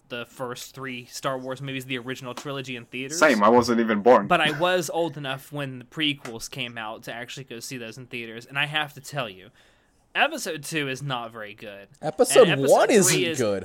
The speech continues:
Speaker 3: Holy
Speaker 1: Episode three is, is kind of, eh, it has its moments.
Speaker 2: Episode
Speaker 1: Episode
Speaker 2: three is,
Speaker 1: three
Speaker 2: like, the lesser of th-,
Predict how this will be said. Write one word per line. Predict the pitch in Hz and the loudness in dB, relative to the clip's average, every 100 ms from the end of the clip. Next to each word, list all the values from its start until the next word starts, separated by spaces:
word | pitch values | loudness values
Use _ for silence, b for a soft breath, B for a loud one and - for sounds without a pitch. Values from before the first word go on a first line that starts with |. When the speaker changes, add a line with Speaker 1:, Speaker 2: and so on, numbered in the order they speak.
| - | -4
Speaker 3:
Holy | 220 262 302 160 - | -4 -2 -6 -6 0
Speaker 1:
Episode | 240 359 - 240 - | 2 2 -4 -4 -6
three | 196 202 | -6 -2
is, | 190 165 | -2 -2
is | 170 160 | -6 -8
kind | 147 190 | -6 -6
of, | 175 170 214 | -6 -8 -12
eh, | 226 254 320 | -12 -8 -6
it | 277 202 | -8 -8
has | 185 214 269 | -6 -2 -2
its | 247 | -2
moments. | 208 165 135 - | -6 -4 -2 4
Speaker 2:
Episode | 196 240 - | 6 8 8
Speaker 1:
Episode | 220 190 | 6 8
Speaker 2:
three | 202 | 8
is, | 214 | 10
Speaker 1:
three | 190 | 8
Speaker 2:
like, | 156 127 | 6 8
the | 135 | 10
lesser | 127 139 - 151 | 12 10 10 12
of | 127 110 - _ - | 12 10 0 _ -18
th-, | - | -16